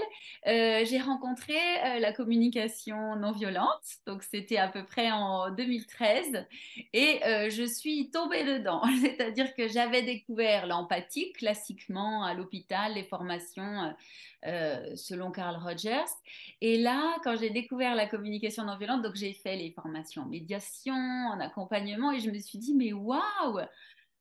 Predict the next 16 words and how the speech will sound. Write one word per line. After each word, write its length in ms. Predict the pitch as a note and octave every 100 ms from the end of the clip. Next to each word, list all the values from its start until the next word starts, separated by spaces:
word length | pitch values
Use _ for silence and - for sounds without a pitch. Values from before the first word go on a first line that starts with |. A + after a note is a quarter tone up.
| _
En 260 | B3+ C4+ B3
fait, 540 | - - E4+ F#4 D#4+
euh, 300 | A#3 G3 G3+ -
alors, 260 | G3+ D#3+ -
deux 260 | F#3+ C#4+ C#4
grosses 340 | C4+ D4 C#4+
prises 280 | - C4+ A3+
de 80 | A#3+
conscience. 640 | B3 A#3+ - G3+ B3+ C5+ - - - - - -
D'abord, 600 | G#3+ A#3+ C4 C4 B3+ -
d'accéder 440 | G#3+ A#3 A#3 A#3+ A#3
à 80 | G#3+
ma 160 | F#3+
propre 400 | F#3+ B3+ B3 C4
vulnérabilité, 1400 | A3+ G#3+ A3 G3+ A3+ G#3 G3+ F#3+ F#3 - G#3+ A3 A3+ A3 -
euh, 300 | G3+ G#3 G3